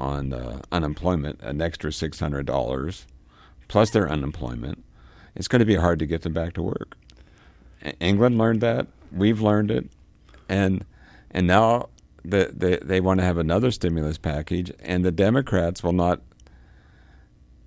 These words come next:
they won't learn that lesson. I think some people in the Trump administration have learned it, so they cut back.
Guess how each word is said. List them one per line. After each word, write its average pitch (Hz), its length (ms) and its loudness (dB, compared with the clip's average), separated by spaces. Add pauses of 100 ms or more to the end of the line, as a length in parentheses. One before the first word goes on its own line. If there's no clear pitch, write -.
(240)
they 98 80 2
won't 101 260 4
learn 107 240 6
that 107 140 4
lesson. 101 320 2
I 82 80 2
think 85 200 0
some 104 220 2
people 98 360 2
in 90 60 2
the 92 60 0
Trump 90 240 0
administration 90 640 0
have 87 120 0
learned 110 240 2
it, 69 120 -4
so 82 120 -2
they 80 160 0
cut 90 300 -2
back. - 400 0